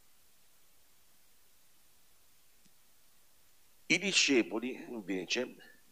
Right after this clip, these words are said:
avevano perso le loro ricchezze, ma questo fatto di aver creduto in Gesù Cristo,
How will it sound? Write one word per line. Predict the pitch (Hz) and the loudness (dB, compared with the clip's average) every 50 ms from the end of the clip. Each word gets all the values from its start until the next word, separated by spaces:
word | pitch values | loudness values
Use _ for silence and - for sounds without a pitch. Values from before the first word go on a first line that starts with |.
| - - - - - - | -20 -20 -20 -20 -14 -4
avevano | - 120 113 113 139 139 127 113 110 107 98 95 90 82 - - - - - - - - - - - - - - - - - | 0 0 2 2 2 2 2 2 0 0 0 0 -2 -4 -4 -8 -14 -20 -20 -20 -20 -20 -20 -20 -20 -20 -20 -20 -20 -8 0
perso | - 185 214 214 180 - - - - - 117 101 - - - - | 2 2 2 2 0 -2 -2 -2 0 2 0 0 0 -4 -12 -6
le | 104 104 | -2 2
loro | 107 107 95 90 90 | 4 4 4 4 0
ricchezze, | 85 87 - - - 82 76 71 - - - - 151 180 190 - - - - - - - - - - - - - - - - - - - - - - - - - - - - - - - - - - | -4 -4 -6 -8 -12 -10 -10 -10 -8 -6 -6 -4 -4 -6 -8 -10 -20 -20 -20 -20 -20 -20 -20 -20 -20 -20 -20 -20 -20 -20 -20 -20 -20 -20 -20 -20 -20 -20 -20 -20 -20 -20 -20 -20 -20 -20 -20 -16 -4
ma | - - 117 - | 4 6 6 6
questo | - 262 254 - - - 190 160 | 6 2 0 0 2 2 2 4
fatto | - 208 220 214 214 - - - - 147 139 127 | 6 6 6 6 2 -2 -14 -6 2 4 4 4
di | 127 127 147 | 4 4 2
aver | 147 139 143 127 107 98 - - | 4 6 6 4 4 2 -4 -8
creduto | - - 123 139 135 135 196 226 233 233 - - 196 185 143 - - - | -8 -4 0 0 0 0 0 -4 -4 -4 2 4 6 6 6 2 -2 -4
in | 139 135 135 | -2 -2 0
Gesù | 127 127 123 - 113 | 4 2 2 2 2
Cristo, | 110 - - 104 90 - - - - - 87 78 65 - - | -4 -4 -4 -4 -2 -2 -2 -4 -2 -2 -2 -2 -2 -4 -10